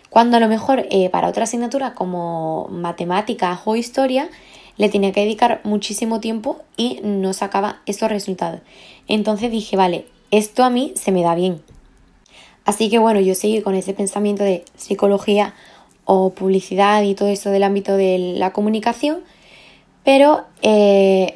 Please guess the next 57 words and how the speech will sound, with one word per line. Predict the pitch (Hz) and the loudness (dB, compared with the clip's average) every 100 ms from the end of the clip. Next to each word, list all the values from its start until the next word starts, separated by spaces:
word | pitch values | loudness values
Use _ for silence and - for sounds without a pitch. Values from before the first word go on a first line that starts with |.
| - | 4
a | 202 | 6
partir | 208 202 226 | 6 4 0
de | 254 | 2
bachillerato | 254 254 - 247 247 247 240 | 2 2 0 0 4 2 2
y | 233 | -2
tal, | 220 247 285 - - _ - _ - | 4 2 2 -8 -20 _ -20 _ -4
digamos | 226 240 240 262 | 2 4 4 2
como | - 254 247 | 0 2 2
que | 247 220 | 2 2
dije, | 208 196 208 196 190 175 - _ - | 2 0 2 4 4 2 -8 _ -16
"Bueno, | - 208 202 185 - _ _ | 0 2 2 0 -6 _ _
¿y | - 254 | -4 -2
si | 269 | 0
eso | 262 254 | 0 0
no | 240 | -4
es | |
para | 233 226 220 | -2 -2 0
mí? | 233 247 | -2 -4
¿Si | 220 | -6
eso | 196 | -4
de | 208 | -4
publicidad | 202 208 196 | -2 -4 -4
no | 196 | -6
es | 196 | -4
para | 202 | -4
mí?". | 196 208 208 - - - - | -2 -4 -8 -20 -20 -12 -4
Entonces | 240 269 294 | 0 0 2
sí | 262 | 2
es | |
verdad | 262 254 | 4 2
que | |
me | 262 247 | 0 -2
centré | 214 208 | -2 -2
más | 220 | -4
como | 220 226 | -4 -4
en | 226 226 - | -4 -6 -8
quiero | - 208 | -2 0
s-, | 196 - - | -2 -8 -6
estudiar | 208 208 202 190 | -6 -2 -2 -2
psicología, | 208 214 214 - 254 277 - - - - | -4 -4 -4 -2 -2 -2 -12 -20 -20 -2
porque | 233 233 247 | 0 2 4
la | 226 | 6
verdad | 208 220 | 6 4
que | 214 | 0
la | 202 | -4
psicología | 202 196 202 - 214 | -2 -2 -4 -2 -4
es | 208 | -4
un | 226 214 | -6 -4
tema | 220 240 | -4 -4
que | 240 | -2
a | 214 | 0
mí | 214 | 0
me | 220 | 0
interesa | 214 208 208 208 254 - | -2 0 0 0 0 -2
muchísimo. | - 208 208 202 196 202 185 180 | -2 0 2 0 -2 -6 -6 -6
Es | - | -2
más, | 202 196 | -2 -2